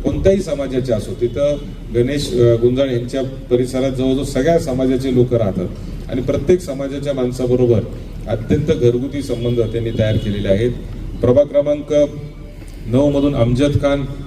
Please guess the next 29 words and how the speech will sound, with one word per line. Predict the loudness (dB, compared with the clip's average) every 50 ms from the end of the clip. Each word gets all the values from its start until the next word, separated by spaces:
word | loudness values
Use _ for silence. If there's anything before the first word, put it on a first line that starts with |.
| -2
उमर | 2 4 4 4
खान | 4 4 4 2
पठाण, | 4 2 2 2 4 2 2 2 0 -2 -6 -12 -12 -14 -12 -12 -12 -8
अ, | -2 0 2 4 6 6 4 6
हे | 6 6 6
उभे | 8 6 6 4 4
आहेत. | 2 2 2 2 0 0 -2 0
ट्रान्सपोर्ट | 2 2 2 2 2 2 2 2 2
व्यवसायामध्ये | 2 0 0 0 0 0 0 0 0 0 0 0 0
सक्रिय | 0 -2 0 0 2 2 4 2
आहे. | 2 0 -2 -4 -6 -8 -10 -12 -12 -10 -4 0
त्यांना | 0 0 2 2 2 2 2 0 -2 0
छप्पन | 0 0 2 4 2 2 2
ऐंशी | 2 -2 -2 -2 -2
नावाने | 0 2 2 2 4 2 2 0 0 0 0 -2 -2 -2 0
खरं | 2 2 2 4
तर | 4
ओळखलं | 6 6 6 4 4 2 2
जातं. | 4 2 2 2 0 -4 -4 -4 -8 -10 -12 -12 -12 -10 -8 -4
तर | -4 0
त्यांना | 2 2 2 2 2
मी | 2 2
विचारलं | 2 2 2 4 2 2 4 2
की | 0 2 2 0
तुम्हाला | 0 0 0 0 2
हे | 4 4 4
नाव | 4 2 0
कसं | 2 0 2 4 4
पडलं | 2 2 2 -2 -2 -2